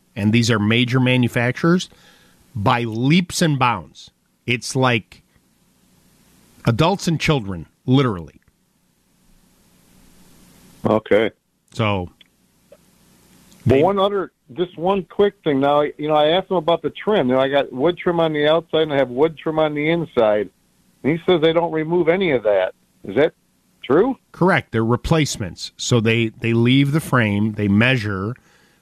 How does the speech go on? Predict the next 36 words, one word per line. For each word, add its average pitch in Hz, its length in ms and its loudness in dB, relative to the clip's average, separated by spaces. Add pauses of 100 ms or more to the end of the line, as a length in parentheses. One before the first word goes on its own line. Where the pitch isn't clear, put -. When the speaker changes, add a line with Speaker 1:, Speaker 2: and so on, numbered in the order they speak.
(140)
Speaker 1:
all 120 220 2
that 143 220 0
stays, 117 480 -2
and 110 60 -2
then 110 120 2
they 110 120 2
slide 127 640 0
it 139 120 -2
in 147 200 2
like 110 300 -2
a, - 80 -6 (160)
uh, 107 320 0 (420)
like 123 220 0
a 113 60 -8
plug 120 580 0 (100)
into 175 400 -2
it. 92 220 -14
And 113 160 -2
with 113 200 -2
the 110 120 -2
fiberglass 127 800 -2
windows, 92 520 -6 (840)
because 127 300 0
the 113 100 2
rails 120 380 2
are 98 60 -6
thinner, 127 560 -2 (260)
you'll 139 260 2
actually 135 300 -4
probably 143 460 0
have 117 280 -4 (160)
the 120 160 0
same 139 400 2
amount 180 300 2
of 175 60 -4
glass 190 520 0